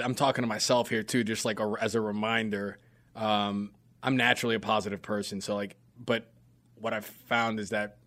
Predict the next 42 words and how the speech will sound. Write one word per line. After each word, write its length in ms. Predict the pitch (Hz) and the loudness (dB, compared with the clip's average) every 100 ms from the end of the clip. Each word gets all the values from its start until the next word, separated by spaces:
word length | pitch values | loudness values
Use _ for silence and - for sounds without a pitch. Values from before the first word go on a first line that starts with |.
| _ | _
you 120 | 131 | -4
know, 220 | 107 95 90 _ _ _ _ _ _ - | -4 -4 -10 _ _ _ _ _ _ -8
remaining 500 | 120 113 127 135 113 | -2 2 4 2 0
positive 680 | - 123 120 110 104 98 - - | -2 2 2 2 -2 -4 -10 -14
helps. 460 | - 110 110 123 | -4 -2 -2 -6
That, 240 | 113 110 104 | -6 -6 -6
that 180 | 110 - | -8 -4
sounds 240 | 120 107 | -2 -2
cliche. 540 | - 107 - 110 107 - - - _ - | -4 -6 -4 -4 -4 -8 -20 -20 _ -10
Uh, 180 | 113 107 | -4 -4
treat 240 | - 147 | -2 -2
your 80 | 123 | 0
body 280 | 104 110 110 | 0 0 0
right. 300 | 110 110 113 _ _ _ - | 0 -2 -6 _ _ _ -10
Uh, 240 | 113 110 101 - | -4 -4 -6 -8
actually, 340 | 165 165 160 | -6 -4 -4
you 40 | 147 | -4
know 120 | 151 | -2
what? 220 | 160 - _ _ - | -2 -4 _ _ -10
Get 160 | 127 135 | -8 -4
sleep. 400 | - 120 101 - - _ _ _ _ _ - | -4 -4 -6 -10 -20 _ _ _ _ _ -2
That's 200 | 135 151 | 0 2
my 120 | 135 | 2
new 160 | 131 120 | 2 4
focus 400 | 127 117 113 113 | 4 4 0 -4
now, 140 | 107 | -2
is, 80 | 104 | -2
like, 140 | 110 | 0
getting 280 | 104 127 131 | 6 6 6
at, 140 | 123 - - | 0 -2 2
at 140 | 131 | 2
the 80 | 127 | 4
very 280 | 110 131 127 | 4 6 6
least 280 | 127 120 - | 4 2 2
seven 240 | 120 117 | 2 2
hours 240 | 113 110 | 0 0
of 80 | 101 | -2
sleep. 380 | - 120 113 - - - | -2 0 -2 -4 -20 -8
'Cause 140 | - 123 | -4 -2
for 120 | 135 | 0
me, 400 | 131 147 147 135 127 | 2 6 4 4 -2
like, 160 | 113 | -4